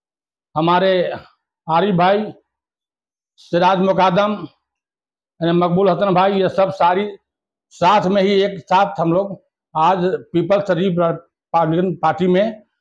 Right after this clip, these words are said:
ज्वाइन हो रहे हैं और इसको निष्ठापूर्वक काम करेंगे।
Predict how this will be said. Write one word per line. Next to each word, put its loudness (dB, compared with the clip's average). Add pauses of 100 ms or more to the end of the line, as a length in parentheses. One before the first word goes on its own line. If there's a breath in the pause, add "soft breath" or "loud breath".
(140)
ज्वाइन 0
हो 2
रहे 4
हैं 0 (320)
और 0
इसको 0
निष्ठापूर्वक 2
काम 0
करेंगे। 0